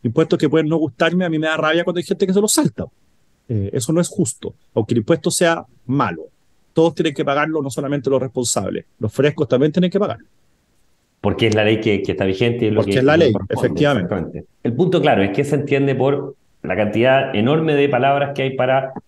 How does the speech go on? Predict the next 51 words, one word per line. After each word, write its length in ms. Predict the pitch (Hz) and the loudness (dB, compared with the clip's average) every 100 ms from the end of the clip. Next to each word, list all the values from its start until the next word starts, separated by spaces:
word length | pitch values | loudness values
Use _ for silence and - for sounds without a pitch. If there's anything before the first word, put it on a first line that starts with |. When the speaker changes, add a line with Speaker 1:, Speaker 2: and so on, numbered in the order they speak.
| _ | _
Speaker 2:
desde 560 | 120 120 135 139 143 - - _ - | -2 0 2 0 -4 -14 -20 _ -2
elusión, 420 | 110 113 180 117 | 0 4 4 4
¿no 60 | 113 | 2
es 60 | |
cierto?, 440 | 123 120 151 160 98 | 0 -2 0 0 -2
hasta 220 | - 101 | -2 0
planificación 480 | 98 95 98 107 104 | 0 0 -2 -2 -2
tributaria, 640 | 120 143 180 156 156 135 | 0 2 2 2 2 2
hasta 300 | 131 135 127 | 0 -2 -4
postergación 560 | - 156 151 131 135 151 | -4 -2 0 0 0 0
de 80 | |
impuestos, 420 | 147 175 165 196 190 | 0 -2 -2 -4 -4
hasta 180 | 139 165 | -2 -2
incentivo 280 | 160 160 - | 0 0 0
Speaker 1:
Así 140 | 208 | 0
es. 60 | - | 2
Speaker 2:
tributario. 560 | 151 160 208 131 127 | 2 2 2 0 -2
Muchas 260 | 127 143 139 | -4 -4 -2
veces 140 | 135 | -4
se 60 | 147 | -2
entiende 540 | 135 139 135 160 160 - _ _ | -2 0 2 0 -2 -12 _ _
como 160 | - 123 | 0 2
un 60 | 120 | 2
tema 320 | 131 135 135 | 2 2 2
elusivo 500 | 117 113 196 190 175 | 2 2 2 2 4
para 200 | 139 135 | 2 2
una 140 | 139 | 2
parte 300 | 139 135 110 | 2 0 -2
de 40 | 98 | -4
la 60 | |
izquierda 560 | 95 101 90 120 151 - _ | -2 -2 0 -2 -4 -12 _
en 140 | - 113 | 0 0
esto, 340 | 110 160 - | 0 -2 0
y 60 | 147 | 2
bueno, 240 | 113 95 | 2 0
muchas 240 | 104 113 117 | -2 -2 -2
veces 280 | 117 117 | -2 -4
son 380 | 117 117 120 120 - - | -2 0 -2 -8 -14 -4
precisamente 540 | 117 139 180 165 175 - | -2 2 2 4 4 4
Speaker 1:
O 40 | |
sea, 100 | 196 | 2
el, 220 | 123 117 - | 2 0 0
el 140 | 120 | 0
food 140 | 110 - | 0 0
Speaker 2:
cumplimiento 300 | 190 185 156 | 2 4 4
Speaker 1:
se 80 | 170 | 4
Speaker 2:
de 40 | |
la 40 | 262 | 4
ley, 180 | 226 | 4
Speaker 1:
eliminó, 180 | 110 135 | 4 2
Speaker 2:
digamos. 260 | 143 160 | 2 2